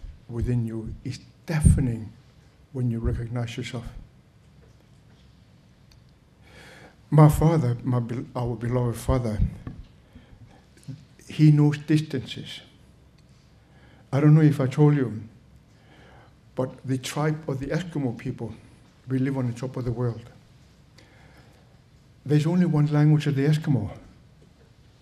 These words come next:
It doesn't matter if you come from East Greenland or if, if you come from the Kamchatka or Chukchi Peninsula. We speak the same language.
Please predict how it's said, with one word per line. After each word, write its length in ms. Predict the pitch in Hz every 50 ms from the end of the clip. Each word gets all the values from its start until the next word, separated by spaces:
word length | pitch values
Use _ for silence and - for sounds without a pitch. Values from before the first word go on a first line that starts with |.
| - - - - _ _ - _ - - - - _ - - _ _ - - - - - - _ - _ - _ _ _ -
It 100 | 147 147
doesn't 220 | - 147 147 143
matter 200 | 151 156 156 156
if 160 | 143 123 -
you 60 | - 135
come 140 | - 135
from 220 | 127 139 131 131 -
East 220 | - 147 143 - -
Greenland 580 | 151 147 147 135 127 127 123 127 131 131 123 - - - - - - - - - - - - - - - - -
or 120 | - 127
if, 260 | 127 123 123 - - - - -
if 140 | 123 -
you 80 | - 127
come 180 | - 139 127 123
from 280 | - - 123 120 117
the 240 | 117 117 120 117 117 117 - - - - - - - - -
Kamchatka 500 | - 131 123 123 - 139 131 127 123 139
or 300 | 131 120 117 113 117 - - - _ - _ - - - - _ _ _ _ - - - - -
Chukchi 380 | - 143 - - - 135 127
Peninsula. 460 | - 131 123 123 120 - 127 120 107 98 - - - - - - - - _ _ _ - - - _ - - - - _ -
We 80 | 127
speak 300 | 120 - - 151 135 -
the 80 | - 123
same 260 | - - 123 117 113
language. 480 | 113 110 107 104 104 107 - - -